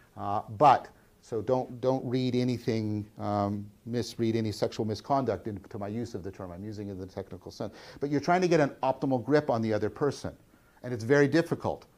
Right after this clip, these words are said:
Notice how you're, you're toggling your attention and your interaction.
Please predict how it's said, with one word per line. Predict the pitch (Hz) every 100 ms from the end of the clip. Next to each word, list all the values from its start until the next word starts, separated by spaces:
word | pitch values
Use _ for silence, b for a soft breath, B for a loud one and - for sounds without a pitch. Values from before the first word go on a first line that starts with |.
| 113
Notice | 131 185 202 - B
how | 151
you're, | 147 143 143 143 -
you're | 127 127
toggling | - 185 190 180 196 185 185 180 185 B B
your | 127
attention | 127 127 160 165 - 160 156
and | 135
your | 127 127
interaction. | 127 127 123 127 - 87